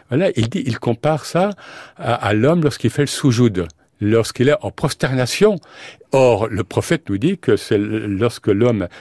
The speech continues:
euh, durant les phases, donc, de la prière, est en prosternation, qu'il est le plus près de Dieu. Donc, il y a cette sacralisation, euh, donc, de la femme,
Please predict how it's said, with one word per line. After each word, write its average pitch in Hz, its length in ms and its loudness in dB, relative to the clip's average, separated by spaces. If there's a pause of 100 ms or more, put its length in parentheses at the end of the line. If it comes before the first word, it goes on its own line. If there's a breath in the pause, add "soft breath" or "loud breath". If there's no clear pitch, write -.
(160 loud breath)
euh, 101 240 -6
durant 95 340 -2
les 98 140 -2
phases, 135 420 -2
donc, 95 460 -8
de 98 80 -6
la 90 140 -4
prière, 143 400 -2 (260 loud breath)
est - 180 -12
en 92 40 -8
prosternation, 104 800 -2
qu'il 113 240 -2
est 147 60 4
le 120 120 0
plus - 160 -8
près 180 220 -2
de 135 100 2
Dieu. 107 240 0 (480 loud breath)
Donc, 226 480 0 (400)
il 131 140 4
y 185 100 2
a 240 80 2
cette - 240 -2
sacralisation, 160 840 -2 (560 loud breath)
euh, 117 280 0
donc, 123 260 0
de 120 80 4
la 110 140 2
femme, 180 360 -2